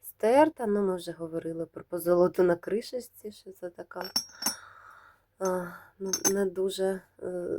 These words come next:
зручна річ. Об'єм цього заварника триста мілілітрів. Тобто він маленький, то маленький, але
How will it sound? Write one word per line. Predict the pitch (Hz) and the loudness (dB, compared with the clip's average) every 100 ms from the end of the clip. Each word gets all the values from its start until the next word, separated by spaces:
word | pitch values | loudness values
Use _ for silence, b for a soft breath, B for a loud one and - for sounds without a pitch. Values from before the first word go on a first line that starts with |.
| - | -2
зручна | 196 196 208 202 - 208 202 202 - | 2 6 6 4 4 4 4 2 -4
річ. | 208 214 220 254 - - - - | -2 0 0 -4 -12 -12 -6 6
Об'єм | 311 294 320 285 | 8 10 8 6
цього | - 202 185 | 0 -2 0
заварника | 180 170 208 330 302 302 269 269 269 | -2 2 2 4 2 0 -2 0 0
триста | 269 190 226 - 214 | 0 0 0 0 0
мілілітрів. | 190 180 196 170 147 - _ - - - | 2 4 4 2 -4 -18 _ -16 -14 -12
Тобто | - - 160 | -12 -8 2
він | 196 185 | 4 8
маленький, | 185 185 175 180 175 | 8 8 6 4 0
то | 170 160 | -6 -4
маленький, | 151 147 170 247 339 339 339 | -2 0 2 4 6 4 2
але | - 160 170 214 | 0 -2 0 0